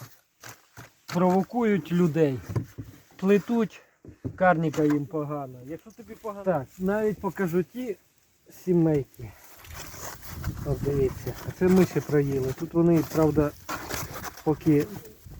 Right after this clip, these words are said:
Прикрив. О, що вам треба? Навіть ті, які з мишами мали діло, і, і,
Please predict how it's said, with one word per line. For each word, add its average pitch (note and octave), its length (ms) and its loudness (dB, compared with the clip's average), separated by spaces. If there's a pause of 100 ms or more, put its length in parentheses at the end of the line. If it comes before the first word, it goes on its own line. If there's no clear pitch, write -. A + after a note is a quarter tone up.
(100)
Прикрив. D3+ 480 6 (1800)
О, C3+ 180 0 (1200)
що E3+ 180 6
вам D3+ 100 4
треба? B2 400 -6
Навіть E3+ 500 6
ті, F#3 180 4
які D3+ 520 6
з C3+ 80 0
мишами D3 520 2
мали C#3 320 2
діло, D3 360 2
і, - 60 2
і, - 680 -4